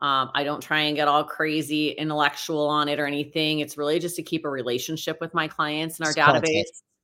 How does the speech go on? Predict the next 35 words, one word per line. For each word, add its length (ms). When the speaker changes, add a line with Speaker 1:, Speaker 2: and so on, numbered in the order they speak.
Speaker 2:
Yeah, 200
just 220
a 40
contact 500
on 120
a 20
semi-regular 560
basis 360
to 100
stay 160
in 80
front 180
of 60
Speaker 1:
Yep. 80
Speaker 2:
you. 20
Speaker 1:
So 160
Speaker 2:
Absolutely. 340
Speaker 1:
monthly, 280
I 40
get 200
that. 340
They 100
get 200
birthdays 420
every 300
year 200
and 140
stuff. 540
Um, 360
with 200
Work 240
Hard, 200
Smile 360
Large, 420
and 140